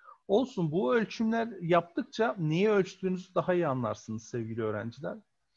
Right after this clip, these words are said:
Aynı zamanda mesela bir, e, sismograf gibi çalışan, titreşim ölçen uygulamalar var. E, yani kapının kenarına koyup, e, aile fertlerinin sırayla kapının içinden,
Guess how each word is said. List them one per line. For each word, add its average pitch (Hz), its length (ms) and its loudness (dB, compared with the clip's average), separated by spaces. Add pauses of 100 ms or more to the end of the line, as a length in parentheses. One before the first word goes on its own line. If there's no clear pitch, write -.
(340)
Aynı 202 320 2
zamanda 151 560 2
mesela 156 520 0
bir, 160 240 -4
e, 139 480 0
sismograf 156 760 -4
gibi 135 260 -6
çalışan, 147 520 -6 (400)
titreşim 151 520 -6
ölçen 139 480 -4
uygulamalar 143 680 -2
var. 120 220 -4 (760)
E, 135 80 0 (1500)
yani 143 380 2
kapının 165 400 0
kenarına 151 480 0
koyup, 147 360 -4 (640)
e, 127 80 -2 (440)
aile 143 380 4
fertlerinin 143 500 -4
sırayla 143 440 0
kapının 147 520 -6 (340)
içinden, 143 540 -4